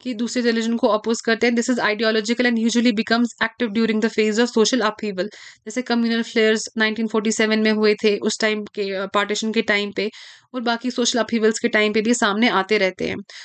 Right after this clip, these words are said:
तो basically काम कैसे करते हैं, सीड सो करते रहते हैं,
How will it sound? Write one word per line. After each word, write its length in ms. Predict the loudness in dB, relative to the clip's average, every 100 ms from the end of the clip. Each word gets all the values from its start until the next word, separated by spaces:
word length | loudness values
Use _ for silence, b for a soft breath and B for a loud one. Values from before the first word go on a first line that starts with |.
| B
तो 60 | -6
basically 400 | -4 -2 -2 2
काम 220 | 2 2
कैसे 260 | -2 -2 0
करते 240 | 0 2
हैं, 60 | 0
सीड 320 | 4 4 2
सो 260 | 2 2
करते 300 | 4 2 2
रहते 320 | 2 2 0
हैं, 100 | 0